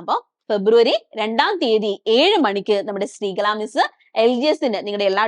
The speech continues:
ഡൗട്ട്സും ക്ലിയർ ചെയ്യാൻ വേണ്ടിയിട്ട് എൽ ജി എസിന് ഒരു ഫ്രീ വെബിനാറുമായിട്ട് വരുന്നുണ്ട്. അപ്പൊ നിങ്ങളെല്ലാവരും എന്ത് ചെയ്യുക? താഴെ കാണുന്ന ഡിസ്ക്രിപ്ഷൻ ബോക്സിൽ, ഏഹ്, നമുക്ക് ഒരു ലിങ്ക് ഉണ്ട്, ആ ലിങ്കിൽ കയറി രജിസ്റ്റർ ചെയ്യുക. അതുപോലെ തന്നെ എന്താണ് എയ്റ്റ് ഫൈവ് നയൻ സീറോ ടു സീറോ ടു ത്രീ ടു ത്രീ എന്ന നമ്പറിൽ വിളിച്ച്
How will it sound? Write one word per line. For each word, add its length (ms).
ഡൗട്ട്സും 380
ക്ലിയർ 240
ചെയ്യാൻ 220
വേണ്ടിയിട്ട് 300
എൽ 140
ജി 100
എസിന് 200
ഒരു 100
ഫ്രീ 160
വെബിനാറുമായിട്ട് 640
വരുന്നുണ്ട്. 320
അപ്പൊ 160
നിങ്ങളെല്ലാവരും 480
എന്ത് 140
ചെയ്യുക? 360
താഴെ 280
കാണുന്ന 280
ഡിസ്ക്രിപ്ഷൻ 520
ബോക്സിൽ, 340
ഏഹ്, 280
നമുക്ക് 220
ഒരു 180
ലിങ്ക് 280
ഉണ്ട്, 160
ആ 120
ലിങ്കിൽ 300
കയറി 180
രജിസ്റ്റർ 400
ചെയ്യുക. 240
അതുപോലെ 360
തന്നെ 200
എന്താണ് 260
എയ്റ്റ് 220
ഫൈവ് 180
നയൻ 260
സീറോ 200
ടു 80
സീറോ 200
ടു 80
ത്രീ 100
ടു 60
ത്രീ 180
എന്ന 100
നമ്പറിൽ 320
വിളിച്ച് 220